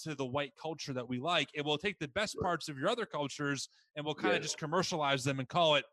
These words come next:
Speaker 1: America, uh, without
Speaker 2: Sure.
Speaker 1: celebrating some of that history, right?
Speaker 2: Mm-hmm.
Speaker 1: So,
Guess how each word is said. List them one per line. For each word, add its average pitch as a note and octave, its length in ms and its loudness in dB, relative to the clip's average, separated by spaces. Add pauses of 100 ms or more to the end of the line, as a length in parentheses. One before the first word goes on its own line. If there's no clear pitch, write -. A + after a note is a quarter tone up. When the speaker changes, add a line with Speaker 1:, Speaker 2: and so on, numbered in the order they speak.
(320)
Speaker 1:
America, C#3 640 2 (320)
uh, D3 220 2
without F3+ 260 2
Speaker 2:
Sure. - 100 -12 (240)
Speaker 1:
celebrating F3 460 0
some E3+ 160 -8
of D#3 60 -4
that B2 140 -4
history, A2 480 -2
right? A2+ 320 0 (280)
Speaker 2:
Mm-hmm. B2+ 240 2
Speaker 1:
So, F3+ 420 4